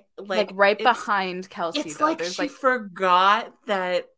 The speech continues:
Speaker 2: that hand would be visible. Or it's like she
Speaker 1: Right.
Speaker 2: didn't know that hand would be visible. Or the worst thing is that she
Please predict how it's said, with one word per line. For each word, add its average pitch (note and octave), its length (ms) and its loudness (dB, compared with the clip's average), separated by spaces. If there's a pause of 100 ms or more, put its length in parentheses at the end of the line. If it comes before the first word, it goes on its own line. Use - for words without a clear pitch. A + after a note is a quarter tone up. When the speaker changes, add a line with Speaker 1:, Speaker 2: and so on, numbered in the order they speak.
(160)
Speaker 2:
that F3+ 320 -4
hand F3+ 340 -14
would F3 160 -12
be F3 140 -12
visible. D#3+ 840 -8 (280)
Or A3+ 80 2
it's A3+ 100 0
like F#4+ 120 0
she D#4+ 220 0
Speaker 1:
Right. G3 100 -10
Speaker 2:
didn't G3 380 -8
know D#3+ 240 -4
that D#3 240 -2
hand E3 260 -14
would E3 140 -16
be E3 120 -14
visible. D#3+ 640 -8 (420)
Or A3+ 520 4 (140)
the G3 180 -6
worst G3 500 -4 (160)
thing F#3 240 -10
is - 200 -16
that G3 220 -12
she G3+ 300 -16